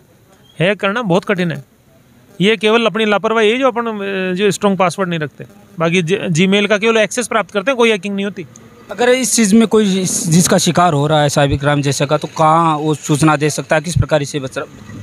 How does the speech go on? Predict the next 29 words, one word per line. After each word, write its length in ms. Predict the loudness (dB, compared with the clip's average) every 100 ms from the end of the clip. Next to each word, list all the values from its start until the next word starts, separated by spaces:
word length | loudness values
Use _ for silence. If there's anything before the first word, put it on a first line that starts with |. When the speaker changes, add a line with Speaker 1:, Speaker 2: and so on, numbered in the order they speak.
| -16 -16 -16 -16 -18 -18 -18 -8 -2
Speaker 1:
देखिए, 240 | 0 0
cyber 400 | 0 0 -2 -4
crime 460 | -2 -2 -2 -6 -8 -12 -16 -14 -12 -12 -14 -14 -8 0
के 120 | 2
यदि 160 | 4
आप 140 | 2 0
शिकार 440 | -4 -4 -2 -2
हैं, 380 | -6 -12 -12 -14
तो 100 | -8
cyber 320 | -2 0 0
crime 220 | 0 0
कई 160 | 0 -2
type 240 | -2 -6
का 140 | -6 -6
है। 240 | -6 -8
Cyber 340 | -2 -2 0 0
crime 220 | 0 0
में 180 | 0 -2
एक 60 |
तो 300 | 0 0 0
ये 100 | 2
होता 220 | 2 2
है 120 | 0 0
कि 340 | -2 -2 -2
जो, 280 | -2 -2 -2
म, 460 | -6 -6 -6 -6 -2
हाई 200 | 0 0
technologically 840 | -2 -2 -2 -2 -2 -2 -2 -2
जो 240 | -2 -4